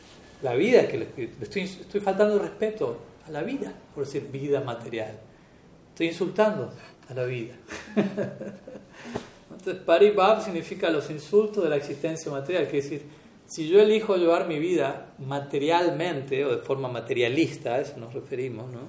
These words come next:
N-, no le extrañe que uno reciba insultos, porque uno está haciendo un insulto hacia la vida misma,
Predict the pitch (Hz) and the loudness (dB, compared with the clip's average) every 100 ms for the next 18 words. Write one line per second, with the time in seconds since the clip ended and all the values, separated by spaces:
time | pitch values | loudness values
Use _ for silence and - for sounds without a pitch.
0 | 185 - - _ _ - - - _ - | -16 -20 -20 _ _ -20 -20 -20 _ -20
1 | _ _ _ _ 165 151 - 160 190 190 | _ _ _ _ -10 -8 -6 2 4 4
2 | - 196 214 160 135 139 151 131 123 - | 2 4 6 4 2 2 2 -4 -8 -16
3 | - 131 120 208 208 147 113 123 107 110 | -16 -10 -4 0 2 0 -4 -6 -8 -8
4 | 127 - - - 123 147 196 226 - 139 | -14 -18 -20 -10 -6 0 2 2 0 -2
5 | 120 - 127 123 120 117 - 131 117 - | -4 -2 -4 -4 -8 -10 -6 -6 -6 -12
6 | - 117 - 120 110 131 120 131 170 - | -16 -14 -10 -6 -6 -6 -8 -10 -14 -16
7 | - | -20